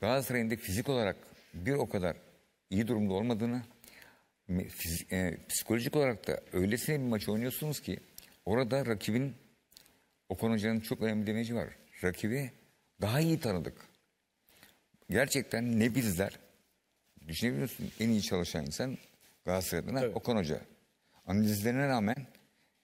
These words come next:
Speaker 1: beklediğinden çok daha iyi bir Molde gördük dedi. Ona göre de hatta bugün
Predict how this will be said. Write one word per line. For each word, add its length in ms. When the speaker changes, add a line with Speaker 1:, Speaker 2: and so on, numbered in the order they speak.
Speaker 1:
beklediğinden 540
çok 280
daha 120
iyi 200
bir 100
Molde 420
gördük 460
dedi. 260
Ona 220
göre 240
de 60
hatta 520
bugün 320